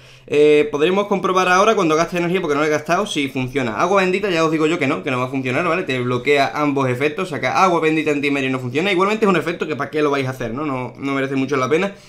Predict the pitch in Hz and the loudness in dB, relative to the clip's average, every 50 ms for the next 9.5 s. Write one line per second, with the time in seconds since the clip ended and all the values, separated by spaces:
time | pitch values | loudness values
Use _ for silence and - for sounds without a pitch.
0 | - - - - - - - 160 165 208 196 202 202 202 190 196 190 185 180 180 | -20 -20 -20 -20 -8 -4 -4 0 2 2 2 4 4 2 2 2 2 2 2 2
1 | 214 220 202 202 196 196 160 - 196 214 190 196 196 - - 156 156 175 170 165 | 2 2 2 2 0 -2 -2 0 2 2 2 2 2 2 2 2 2 2 2 2
2 | 160 165 165 160 165 165 160 160 160 165 170 156 151 156 160 151 151 - 160 151 | 0 0 2 2 2 0 0 0 -2 -2 -2 -2 0 0 0 0 0 0 0 0
3 | 147 147 147 - 202 190 - 214 214 220 220 - - - - - - - - 156 | 0 0 -2 -2 -4 -4 -4 -4 -4 -4 -6 -12 -20 -20 -20 -20 -20 -8 -2 2
4 | 160 160 160 160 160 160 160 175 190 202 214 226 233 220 247 240 226 208 165 156 | 4 6 6 6 6 4 4 2 0 2 2 2 2 2 4 6 6 6 6 4
5 | 156 151 151 151 151 180 160 139 135 175 175 170 156 135 127 147 - 202 196 185 | 4 6 4 4 2 0 -2 -2 -2 -2 -2 -2 -2 -2 -4 -4 -4 -2 -2 -4
6 | 165 - - 180 175 - - 160 165 165 - 165 151 156 156 165 160 160 156 156 | -4 -4 -6 -8 -8 -6 -4 -4 -4 -4 -4 -4 -4 -4 -4 -4 -2 -2 0 0
7 | 170 170 170 160 156 156 143 147 151 151 147 139 139 143 151 147 143 131 135 139 | 0 0 0 0 0 0 2 2 2 2 2 0 0 -2 -2 -2 -2 -2 0 0
8 | 147 170 165 113 190 262 233 - - - 160 - 160 151 143 143 139 135 127 127 | 2 2 2 2 0 -2 -4 -6 -8 -10 -8 -6 -4 -2 0 0 0 0 0 -2
9 | 127 - - 117 113 - - 104 107 | -4 -4 -6 -6 -6 -6 -8 -12 -12